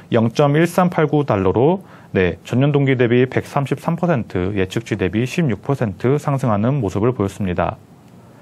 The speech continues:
순이자 마진율 오 년 평균은 십사점구오 퍼센트로 어깨 평균 십사점육 퍼센트보다 소폭 우위에 있는 상태입니다. 다음 분기 가이던스는 에이티엠 부문 성장은 이천이십 년 이 분기와 비슷하고,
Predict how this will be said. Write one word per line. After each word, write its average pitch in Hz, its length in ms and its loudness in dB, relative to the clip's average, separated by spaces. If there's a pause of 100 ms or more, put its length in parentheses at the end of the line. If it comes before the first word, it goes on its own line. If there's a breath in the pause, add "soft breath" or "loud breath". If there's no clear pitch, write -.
순이자 175 460 6
마진율 151 520 6
오 113 120 4
년 143 160 2
평균은 120 540 2
십사점구오 160 840 0
퍼센트로 113 600 0
어깨 104 260 0
평균 113 460 0
십사점육 151 720 -2
퍼센트보다 110 720 0
소폭 135 560 -2
우위에 110 380 2
있는 92 220 -2
상태입니다. 87 640 -4 (920 loud breath)
다음 170 220 0
분기 175 260 0
가이던스는 143 720 0
에이티엠 151 420 -2
부문 151 240 0
성장은 123 640 -2
이천이십 131 420 -2
년 110 260 0
이 95 100 -4
분기와 123 320 -2
비슷하고, 113 760 -4